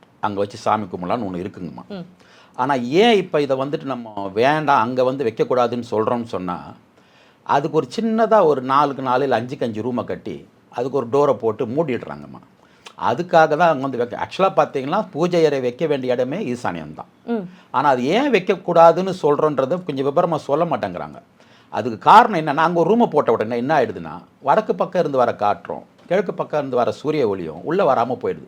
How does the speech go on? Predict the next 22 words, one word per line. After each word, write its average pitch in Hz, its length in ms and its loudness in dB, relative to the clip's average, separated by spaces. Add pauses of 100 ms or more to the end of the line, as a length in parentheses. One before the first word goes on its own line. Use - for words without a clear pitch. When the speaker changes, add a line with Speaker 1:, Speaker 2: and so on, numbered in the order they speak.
(140)
Speaker 1:
சின்னதா 180 220 -2
Speaker 2:
ம். 131 60 2
Speaker 1:
அடைச்சிடுறாங்க 82 500 -4
போயிட்டு. 78 220 -14
அங்க 147 220 -4
ஒரு 147 160 0
எதுவும் 147 240 -4
ஜன்னல் 147 200 -4
வைக்க 127 180 -4
முடியாம 123 380 -2
போயிடுது. 71 300 -12 (580)
அதனால 202 520 4
இப்போ 147 600 2 (240)
எல்லாருக்கும் 190 500 6
நான் 160 220 2
கு-, - 20 -6
அறிவுறு-, 147 720 2
அறிவுறுத்துறது 151 500 -4
என்னன்னா, 139 220 -2
அந்த 120 220 -2
பூஜை 139 300 0
ரூமு 101 360 -2